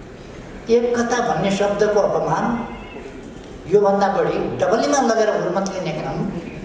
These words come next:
यतापट्टि दुःखको कुरो बुझिँदैन यहाँ। यहाँ बसेर राम्रो बुझिँदैन कुरा, त्यो प्रतिध्वनित भएर आउँछ,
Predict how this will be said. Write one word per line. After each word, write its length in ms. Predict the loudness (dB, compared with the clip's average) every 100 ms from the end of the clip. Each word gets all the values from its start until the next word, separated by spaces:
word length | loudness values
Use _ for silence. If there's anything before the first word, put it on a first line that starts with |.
| -12 -10 -12 -12 -12 -12 -10 -10 -8 -10 -10 -12 -16 -16 -16 -16 -16 -16 -16 -16 -16 -16 -18 -16 -14 -14 -14 -14 -16 -14 -14 -14 -16 -16 -18 -18 -6
यतापट्टि 380 | -2 0 0 0
दुःखको 320 | 0 2 2 4
कुरो 140 | 2 4
बुझिँदैन 440 | 4 4 4 2
यहाँ। 400 | -2 -2 -6 -10 -14 -16 -16 -16 -16 -14 -14 -12 -2
यहाँ 140 | 0
बसेर 280 | 2 2 2 4 2 -4 -8 -4
राम्रो 280 | -2 2 2
बुझिँदैन 560 | 2 0 2 2 2
कुरा, 180 | 2 2 0 -2 -6 -10 -14 -16 -16 -18 -18 -18 -18 -16 -16 -16 -16 -18 -18 -18 -18 -16 -18 -6
त्यो 100 | -4 0
प्रतिध्वनित 540 | 0 0 0 0 0 0
भएर 140 | -4 -6
आउँछ, 220 | -8 -10